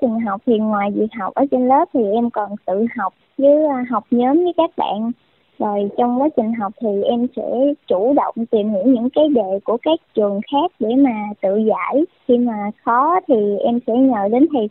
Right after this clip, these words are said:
cô. Trước khi đến lớp thì em thường hay là đọc trước bài và làm bài trước. Có những cái câu hỏi khó thì em sẽ lên mạng tìm hiểu trước để, à, có thể là khi vô lớp có thể hỏi lại thầy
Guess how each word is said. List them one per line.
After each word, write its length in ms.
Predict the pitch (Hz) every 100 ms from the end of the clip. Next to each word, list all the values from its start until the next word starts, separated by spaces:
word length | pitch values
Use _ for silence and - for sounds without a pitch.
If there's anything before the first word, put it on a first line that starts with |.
| -
cô. 360 | 233 233 226 233 _ -
Trước 80 | 294 311
khi 80 | 269
đến 160 | 285
lớp 160 | 311 359 -
thì 80 | 226
em 260 | 226 247
thường 260 | 254 208 220
hay 180 | 247 247
là 160 | 220 190
đọc 160 | 196 - -
trước 240 | 349 -
bài 280 | 220 196 202
và 80 | 208
làm 240 | 208 208
bài 180 | 208 202 -
trước. 260 | 277 392 - _ _ _
Có 80 | -
những 300 | 339 277 240
cái 100 | 320 320
câu 180 | 254 247
hỏi 280 | - 180 269 -
khó 220 | 277 302 370
thì 60 |
em 220 | 226 226 247 -
sẽ 60 | 196 247 294
lên 180 | 269 254
mạng 220 | 190 208
tìm 200 | 220 208
hiểu 280 | 214 190 240 294
trước 200 | 311 370 -
để, 280 | - 190 247 302
à, 320 | 262 233 226 240 _ _ -
có 100 | 320
thể 60 | 269 247
là 120 | 247 -
khi 60 | 240
vô 80 | 247
lớp 240 | 254 302 370 _ -
có 120 | 311 311
thể 260 | 208 196 277 262
hỏi 200 | 190 277
lại 140 | 247
thầy 140 | 254